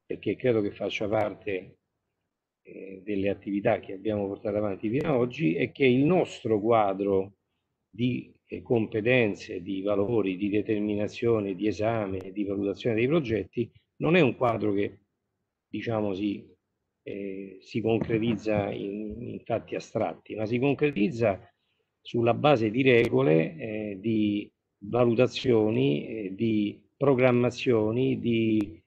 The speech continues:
eh, di contenuti che abbiamo descritto nel corso di questi mesi e che ci permettono di guardare serenamente a qualsiasi tipo di proposta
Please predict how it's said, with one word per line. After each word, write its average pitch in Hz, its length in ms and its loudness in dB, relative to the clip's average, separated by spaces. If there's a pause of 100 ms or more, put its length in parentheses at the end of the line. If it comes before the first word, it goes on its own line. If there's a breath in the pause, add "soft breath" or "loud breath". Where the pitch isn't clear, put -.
(120)
eh, 104 320 -4
di 123 200 -2
contenuti 143 760 4
che 107 80 0
abbiamo 117 320 2
descritto 107 760 -2 (100)
nel 101 140 -6
corso 117 320 -2
di 101 100 -4
questi 107 320 0
mesi 127 480 -2
e 147 120 -6
che - 160 -2
ci 175 160 0
permettono 131 560 2
di 117 80 2
guardare 113 420 0
serenamente 110 1040 0 (200)
a 107 120 -4
qualsiasi 127 540 2
tipo 107 300 0
di 101 280 -2 (160)
proposta 113 880 0